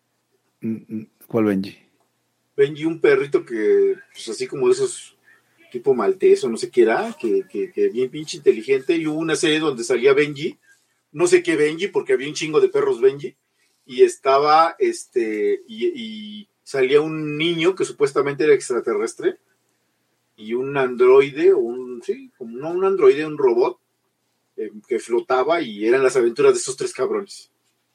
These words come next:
Speaker 1: Híjole,
Speaker 2: Y estaba
Speaker 1: qué mal,
Speaker 2: también una serie
Speaker 1: qué
Speaker 2: que se
Speaker 1: malo
Speaker 2: llamaba,
Speaker 1: suena.
Speaker 2: que se llamaba Going, Going Bananas, ¿no? De, de Roxana Banana, no sé qué era, de un, de un
Speaker 1: ¿Bananas
Speaker 2: chimpán-,
Speaker 1: en pijama?
Speaker 2: de un orangután.
Speaker 1: Ah, no me acuerdo de ese. Me acuerdo de los, de los pájaros patinadores.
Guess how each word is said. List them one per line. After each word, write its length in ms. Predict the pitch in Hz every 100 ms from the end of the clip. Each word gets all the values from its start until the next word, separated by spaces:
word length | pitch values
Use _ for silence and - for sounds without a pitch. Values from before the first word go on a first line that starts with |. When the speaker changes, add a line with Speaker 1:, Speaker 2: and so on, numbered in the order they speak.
| _ _ _ _ -
Speaker 1:
Híjole, 240 | - 147
Speaker 2:
Y 20 |
estaba 260 | 139 - -
Speaker 1:
qué 40 | -
mal, 80 | 135
Speaker 2:
también 360 | 135 156 165
una 320 | 175 170 165 147
serie 240 | 170 123
Speaker 1:
qué 40 |
Speaker 2:
que 60 | 120
se 40 | 120
Speaker 1:
malo 280 | 117 117 110
Speaker 2:
llamaba, 120 | -
Speaker 1:
suena. 380 | 107 101 95 - _ _ -
Speaker 2:
que 100 | 135
se 120 | 147
llamaba 380 | 143 156 170 151
Going, 560 | 131 147 160 160 165 123
Going 240 | 160 190
Bananas, 460 | 131 131 208 143 135
¿no? 140 | 220
De, 280 | 214 123 107
de 340 | 104 101 101 98
Roxana 460 | 110 - 139 143 120
Banana, 540 | 104 95 87 107 117
no 80 | 117
sé 120 | -
qué 140 | - 117
era, 140 | 151
de 80 | 131
un, 120 | 123
de 240 | 131 123
un 20 | 113
Speaker 1:
¿Bananas 360 | 107 113 135 123
Speaker 2:
chimpán-, 180 | 110 104
Speaker 1:
en 120 | 101
pijama? 240 | 104 107
Speaker 2:
de 60 | 175
un 80 | 220
orangután. 680 | 190 165 147 202 226 120 _ _ _ _ _ _ _ _ _ _ _ _ _ _ _ _ _
Speaker 1:
Ah, 180 | 104 104
no 100 | 107
me 80 | 113
acuerdo 240 | 104 104 101
de 60 |
ese. 120 | 92 107
Me 100 | 107
acuerdo 260 | 131 190
de 80 | 160
los, 220 | 113 107
de 120 | 107
los 160 | 98 98
pájaros 320 | 110 113 131
patinadores. 760 | - 95 92 87 80 - _